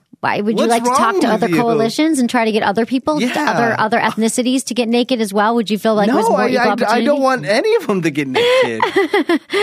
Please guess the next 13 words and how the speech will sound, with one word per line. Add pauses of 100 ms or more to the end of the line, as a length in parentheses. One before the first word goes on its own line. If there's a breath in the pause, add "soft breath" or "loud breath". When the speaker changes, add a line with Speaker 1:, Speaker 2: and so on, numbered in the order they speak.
(340 loud breath)
Speaker 1:
I
don't
know
why. (140)
Speaker 2:
I
don't,
I
don't
see
why
it's
necessary.
Okay,